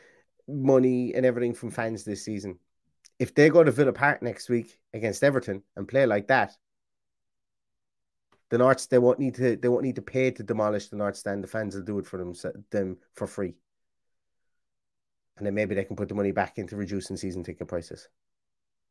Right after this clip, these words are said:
That's a dig, and that'll tell you, that's about, that's about how, uh, that's it, that's,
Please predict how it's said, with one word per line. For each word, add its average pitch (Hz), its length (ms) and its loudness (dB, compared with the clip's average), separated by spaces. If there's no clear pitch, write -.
That's 107 180 2
a 104 40 -4
dig, 98 360 -2
and 98 160 -4
that'll 104 180 2
tell 113 160 -2
you, 101 100 0
that's 113 200 2
about, 117 340 4
that's 120 220 2
about 117 260 4
how, 117 300 4
uh, 110 280 4
that's 120 200 2
it, 127 120 -4
that's, - 400 -2